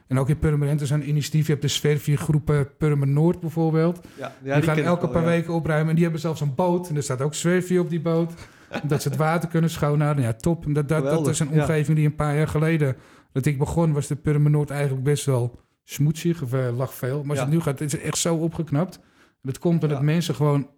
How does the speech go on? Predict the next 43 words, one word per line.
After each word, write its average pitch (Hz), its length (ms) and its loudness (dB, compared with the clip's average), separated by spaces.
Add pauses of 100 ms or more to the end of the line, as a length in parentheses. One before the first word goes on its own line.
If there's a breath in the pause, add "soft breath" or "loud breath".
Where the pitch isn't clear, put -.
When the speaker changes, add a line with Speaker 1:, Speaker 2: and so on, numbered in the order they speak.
(100)
Speaker 1:
zijn 135 240 -2
gaan 117 160 0
doen. 185 280 0 (120)
Speaker 2:
Ja. - 200 -10 (200)
En 139 200 -6
is 151 180 -8
het, 165 100 -6 (180)
dat, 147 160 -6 (160)
dat 143 140 -6
heb 139 140 -2
ik 131 100 -6
zelf 151 260 -4
vooral 127 300 -4
ook, - 160 -4
zie 160 160 -2
ik 135 80 -8
dat 135 140 -4
in 127 100 -6
de 123 60 -6
omgeving, 120 560 -6
dat 127 140 -6
als 143 220 -4
het 131 120 -10
schoon 180 340 -4
is, 151 220 -10
dat 139 260 -10 (100)
veel 180 280 -6
mensen 156 320 -6
toch 175 160 -12
geneigd 151 360 -4
zijn 151 180 -4
om 151 120 -6
dan 143 160 -4
niks 156 300 -4
daar 135 320 -4
neer 165 240 -4
te 123 120 -8
leggen. 117 320 -8 (380)
Dat 131 160 -18
ze 143 80 -4
niks 139 200 -4
weggooien 123 480 -4
daar. 113 260 -6